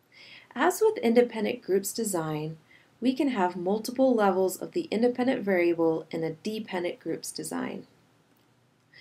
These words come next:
For example, if we want to test out our three different conditions of music type, classical, rock and roll, and no music,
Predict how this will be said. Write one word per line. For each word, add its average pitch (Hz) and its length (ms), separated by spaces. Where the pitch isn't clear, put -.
For 330 380
example, 185 880
if 233 180
we 311 120
want 359 180
to 262 60
test 226 420
out 202 300
our 175 140
three 196 340
different 233 380
conditions 190 580
of 170 100
music 247 460
type, 156 420
classical, 247 800
rock 190 260
and 190 140
roll, 185 500
and 196 160
no 196 200
music, 190 680